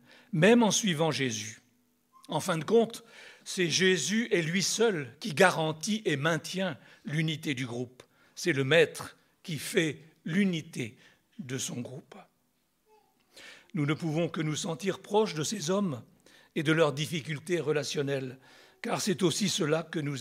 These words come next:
que nous expérimentons dans notre vie d'Église. Notre unité spirituelle fondamentale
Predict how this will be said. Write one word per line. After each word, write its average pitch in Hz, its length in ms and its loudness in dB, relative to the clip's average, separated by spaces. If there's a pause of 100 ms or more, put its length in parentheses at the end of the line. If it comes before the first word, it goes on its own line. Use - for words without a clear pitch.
(580)
que 175 80 -6
nous 151 220 -6
expérimentons 151 880 -2 (460)
dans 156 140 0
notre 147 240 0
vie 139 160 -6
d'Église. 127 540 -8 (560)
Notre 151 380 0
unité 202 480 8
spirituelle 190 840 2
fondamentale 170 880 4